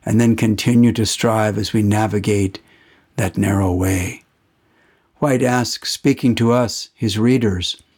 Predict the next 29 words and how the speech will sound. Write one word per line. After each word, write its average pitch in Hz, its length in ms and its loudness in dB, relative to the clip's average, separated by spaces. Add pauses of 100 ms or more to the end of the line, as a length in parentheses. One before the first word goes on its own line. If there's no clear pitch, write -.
(200)
"Have 135 260 -2
you 151 220 4
then 98 480 -2 (560)
anything 156 680 2
in 147 200 2
your 131 240 4
religious 120 680 0
life 110 520 -4 (420)
that 101 180 -4
Christ 120 500 -2
will 120 160 -2
at 113 120 -6
last 117 520 -2
accept - 680 -6 (400)
as 113 240 -2
the 104 120 -2
striving 120 680 0
he 113 180 2
intended 110 760 0 (260)
and 101 180 -2
demanded? 98 640 -4 (560)
Does 131 200 0
your 165 160 6
religion 131 800 2 (260)
cause 131 300 0
you 135 120 4
any 127 240 4
real 117 520 4
effort, 113 480 -4